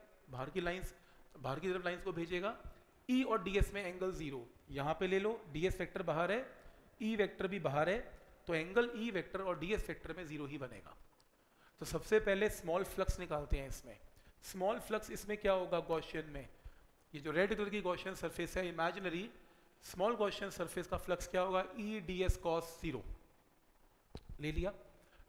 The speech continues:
Total flux क्या होगा इस red color की Gaussian surface का, integrating both sides। जब integration करेंगे, तो integration of surface area क्या आएगा? फ़ोर पाई small r square, बड़ा आर नहीं,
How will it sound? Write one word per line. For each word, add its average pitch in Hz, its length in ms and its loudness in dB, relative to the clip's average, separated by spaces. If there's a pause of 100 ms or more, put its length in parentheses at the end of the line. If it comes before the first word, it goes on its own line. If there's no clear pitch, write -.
Total 196 380 8
flux - 340 2
क्या 214 140 8
होगा 208 180 6
इस - 180 0
red 196 340 4
color 202 220 2
की 202 140 -4
Gaussian 180 400 2
surface 175 420 0
का, 165 220 -2
integrating 190 640 4 (580)
both 151 300 -2
sides। - 240 -4 (640)
जब 165 160 0
integration 208 500 4
करेंगे, 156 460 2 (560)
तो 185 80 4
integration 214 540 2
of 214 100 4
surface 196 420 2
area 190 260 2
क्या 190 280 4
आएगा? 151 440 2 (500)
फ़ोर 202 540 2
पाई 160 360 4 (280)
small 151 540 -4
r 139 240 -4
square, 131 320 -8
बड़ा 165 220 6
आर 139 200 2
नहीं, - 100 -14